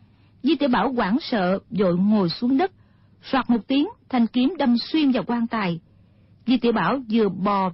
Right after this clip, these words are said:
vừa lăn chạy ra ngoài cửa. Phùng Tích Phạm dung kiếm chém tới tấp vào quan tài, vẫn cho là địch nhân còn đang trong đó.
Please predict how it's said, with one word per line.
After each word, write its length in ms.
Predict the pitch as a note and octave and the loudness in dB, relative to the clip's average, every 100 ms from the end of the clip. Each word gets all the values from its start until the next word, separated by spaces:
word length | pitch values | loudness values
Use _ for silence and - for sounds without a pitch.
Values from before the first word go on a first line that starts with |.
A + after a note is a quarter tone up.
| F3+ | -2
vừa 160 | G#3+ | 0
lăn 280 | F#3 B3+ B3+ | 0 2 0
chạy 260 | B3 A3 F3 | 0 -2 -2
ra 140 | A#3+ | 0
ngoài 220 | C4 G#3+ - | 0 0 -2
cửa. 280 | G3+ F3 A#3+ - - _ _ _ _ _ | -2 0 0 -4 -14 _ _ _ _ _
Phùng 300 | - B3 G#3+ | 0 2 2
Tích 140 | F#4 | -2
Phạm 420 | - F#3+ F3 G3 | -2 0 0 0
dung 220 | G#3 A#3 | 2 2
kiếm 340 | A3 B3 B3 F#4 | 2 0 0 0
chém 220 | - A#3 D4+ - | -2 0 0 0
tới 180 | C4+ D#4+ | -2 0
tấp 160 | F4 - | -4 -4
vào 120 | A3 | -4
quan 200 | G#3 A3+ | 0 -2
tài, 320 | A3 G#3 F3 E3 - - - - | -2 -2 -2 -4 -10 -20 -20 -6
vẫn 280 | G3+ A3 B3 - | 0 2 0 0
cho 180 | D4 C4+ | 0 0
là 100 | G3+ | 0
địch 180 | G#3+ - | 0 0
nhân 280 | A#3+ C#4 B3 | 2 2 0
còn 240 | A#3 F3 | -2 -2
đang 200 | G3 G#3 | -2 -4
trong 180 | G3+ G3 | -2 -2
đó. 320 | F#3+ G3+ C#4 | -2 -4 -6